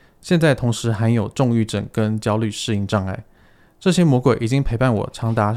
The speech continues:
快十年了，目前稳定的咨商服药中。”咨商老师目前推断我常谈的三个问题，分别是家庭、工作、网络人际。我跟我的母亲相处得不太好，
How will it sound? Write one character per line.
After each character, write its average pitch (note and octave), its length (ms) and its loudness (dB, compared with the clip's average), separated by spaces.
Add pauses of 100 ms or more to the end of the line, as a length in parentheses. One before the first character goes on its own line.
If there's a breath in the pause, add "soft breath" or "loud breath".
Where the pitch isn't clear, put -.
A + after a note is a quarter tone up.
快 B2 200 2
十 - 240 -4
年 G2+ 180 0
了， G#2 200 -2 (500 soft breath)
目 F3+ 160 2
前 A#2+ 180 0
稳 G#2+ 140 0
定 C#3 140 -2
的 A#2 80 2
咨 A#2+ 160 -2
商 A#2 400 -2
服 - 220 -10
药 A2+ 140 0
中。” G2+ 280 -4 (760 soft breath)
咨 D#3+ 80 -2
商 F3 140 4
老 A2 100 2
师 B2+ 320 0
目 D3 140 -2
前 G#2 260 -2
推 A#2+ 140 -2
断 A#2+ 180 0
我 G2+ 140 -4
常 - 200 -8
谈 G#2+ 160 -2
的 G2+ 80 -2
三 G#2+ 160 -4
个 C3 80 -2
问 A#2 160 -2
题， G2+ 280 -10 (160)
分 C#3+ 160 -4
别 G#2+ 120 0
是 G#2+ 240 -6 (140)
家 B2 180 0
庭、 G#2 380 -4
工 A#2+ 160 -2
作、 A#2+ 240 -2 (220)
网 G2+ 160 -4
络 B2 120 2
人 G2 160 -2
际。 G#2+ 220 -8 (1400 soft breath)
我 A#2+ 60 -4
跟 B2 140 2
我 E3+ 80 6
的 A2+ 160 2
母 A2+ 140 0
亲 B2+ 280 0
相 D3 160 -2
处 C#3 140 -6
得 G2+ 80 -4
不 G#2 80 -4
太 A2+ 160 0
好， - 240 -8